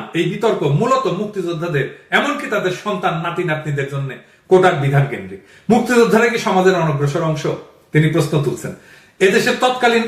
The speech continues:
এলিট পরিবারগুলো সহ সমাজের সর্বস্তরের মানুষ মুক্তিযুদ্ধ করছিলেন, তারা ঢালাওভাবে অনগ্রসর হন কিভাবে, বা তারা কতটুকু সুবিধা পেতে পারেন? এটা একটা জরুরি প্রশ্ন। অন্যায় সুবিধা দেওয়া হলে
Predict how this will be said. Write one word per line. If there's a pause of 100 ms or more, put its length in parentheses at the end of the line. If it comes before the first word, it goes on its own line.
(120)
এলিট
পরিবারগুলো (100)
সহ (460)
সমাজের
সর্বস্তরের
মানুষ (120)
মুক্তিযুদ্ধ (100)
করছিলেন, (300)
তারা (120)
ঢালাওভাবে (100)
অনগ্রসর
হন
কিভাবে, (420)
বা (100)
তারা (100)
কতটুকু
সুবিধা
পেতে
পারেন? (300)
এটা
একটা
জরুরি
প্রশ্ন। (420)
অন্যায়
সুবিধা
দেওয়া
হলে